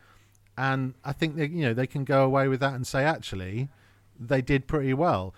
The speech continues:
I think it's also worth pointing out that sometimes we reference, because we don't see all their games, we reference our view of Southampton as to the Southampton team that we've played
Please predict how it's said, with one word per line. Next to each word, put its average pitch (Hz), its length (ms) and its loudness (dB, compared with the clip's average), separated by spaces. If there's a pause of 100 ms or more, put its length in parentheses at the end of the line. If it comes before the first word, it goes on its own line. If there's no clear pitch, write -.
(140)
I 127 100 -6
think 175 300 0
it's - 140 -6
also 165 340 2
worth 131 300 2
pointing 120 320 -4
out 98 420 -4 (440)
that 117 240 2 (280)
sometimes 160 760 0
we 131 320 0
reference, 123 420 -2
because 139 300 -2
we 151 80 2
don't 143 180 2
see 143 180 0
all 131 80 2
their 117 140 2
games, 104 420 -2
we 110 140 -4
reference 117 580 -4 (400)
our 113 140 0
view 113 240 2
of 104 100 -2
Southampton 110 640 -2
as 101 240 -6
to 107 180 -4
the 92 100 -6
Southampton 104 580 -6
team 104 260 -4
that 98 220 -12
we've 110 260 -2
played 95 440 -6